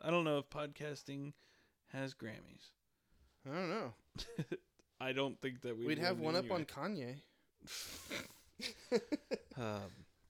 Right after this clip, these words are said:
Speaker 1: but yeah, we love talking to you, and we love sharing our nerdy little insight with all of you.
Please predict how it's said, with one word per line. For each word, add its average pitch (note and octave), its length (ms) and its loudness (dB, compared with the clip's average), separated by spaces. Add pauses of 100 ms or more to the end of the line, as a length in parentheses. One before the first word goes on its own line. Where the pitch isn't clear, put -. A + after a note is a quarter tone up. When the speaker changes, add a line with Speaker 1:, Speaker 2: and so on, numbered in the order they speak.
(540)
Speaker 1:
but C#3+ 200 4
yeah, D3 220 8
we F#3 360 4
love F3 600 4 (340)
talking D3 580 2
to - 140 -2
you, A#2+ 640 6
and A#2+ 120 -2
we B2+ 120 2
love B2+ 340 4
sharing C3 840 2
our A2 220 -2
nerdy A#2+ 920 0
little A#2 400 2
insight A2 640 -2 (240)
with D#3 360 0
all A2 240 0
of G#2 100 -4
you. A2 280 -6